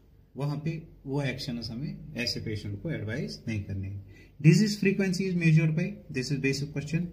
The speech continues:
that is the incidence and prevalence।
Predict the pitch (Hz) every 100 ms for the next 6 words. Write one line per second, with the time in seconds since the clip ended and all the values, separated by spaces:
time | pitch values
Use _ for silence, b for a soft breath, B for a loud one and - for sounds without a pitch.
0 | - 117 113 120 170 175 127 117 110 107
1 | 104 - 156 226 - B B - 123 101
2 | 95 98 101